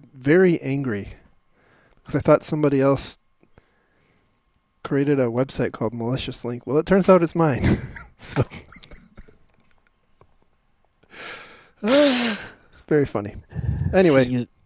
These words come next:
Speaker 2: this is why you shouldn't be doing vodka shots for breakfast.
Speaker 1: Cl-, clearly. Clearly. <laughs> Anyway, um, yeah, my, th-, there's a link to the,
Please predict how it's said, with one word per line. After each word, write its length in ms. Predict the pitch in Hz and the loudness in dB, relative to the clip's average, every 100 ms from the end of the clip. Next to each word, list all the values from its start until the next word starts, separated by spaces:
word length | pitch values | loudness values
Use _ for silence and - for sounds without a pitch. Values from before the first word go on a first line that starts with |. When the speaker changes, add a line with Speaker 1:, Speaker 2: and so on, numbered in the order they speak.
| _ - | _ -10
Speaker 2:
this 200 | - 156 | -6 -4
is 140 | 135 | -4
why 120 | 131 | -4
you 120 | 139 | -4
shouldn't 280 | 131 135 120 | -4 -8 -8
be 80 | 120 | -8
doing 260 | 117 117 113 | -6 -6 -6
vodka 360 | 107 113 - | -4 -4 -6
shots 340 | 110 107 101 - | -8 -8 -8 -10
for 100 | 104 | -12
breakfast. 480 | 92 - - - - - - _ _ _ _ - | -14 -14 -14 -16 -18 -20 -20 _ _ _ _ -16
Speaker 1:
Cl-, 140 | - - - | -8 -8 -8
clearly. 580 | - 135 180 208 151 - _ _ _ _ _ _ | -6 -4 -2 -4 -8 -14 _ _ _ _ _ _
Clearly. 420 | 135 143 190 147 _ _ _ _ _ - - - - - - - _ - - - - | -12 -10 -10 -14 _ _ _ _ _ -20 -20 -20 -20 -20 -20 -20 _ -18 -18 -14 -8
<laughs> 140 | 220 - 196 196 - - - _ - | -8 -6 -8 -8 -12 -20 -20 _ -2
Anyway, 460 | 226 202 143 135 - - - _ _ _ _ - - | 2 4 4 4 0 -12 -20 _ _ _ _ -20 -4
um, 400 | 151 143 131 123 _ _ _ _ _ | 0 2 0 -6 _ _ _ _ _
yeah, 320 | 190 208 175 170 | 6 6 6 4
my, 260 | 175 151 | 0 -2
th-, 220 | 170 170 170 | 4 4 6
there's 240 | 175 160 | 4 6
a 100 | 151 | 2
link 280 | 139 143 - | 2 0 -4
to 260 | - 131 | -4 -2
the, 380 | 123 117 123 110 | -2 -4 -6 -8